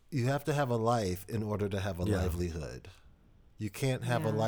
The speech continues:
Speaker 1: livelihood
Speaker 3: right.
Speaker 1: without a life."
Speaker 2: But do you feel like you're missing out if you're not working? I mean, I know you have the store, right? That you,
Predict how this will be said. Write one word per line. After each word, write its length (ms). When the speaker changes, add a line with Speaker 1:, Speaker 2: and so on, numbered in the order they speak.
Speaker 1:
livelihood 320
Speaker 3:
right. 60
Speaker 1:
without 300
a 40
life." 640
Speaker 2:
But 120
do 80
you 100
feel 200
like 160
you're 100
missing 340
out 160
if 120
you're 120
not 240
working? 500
I 40
mean, 180
I 60
know 100
you 120
have 180
the 80
store, 480
right? 320
That 160
you, 100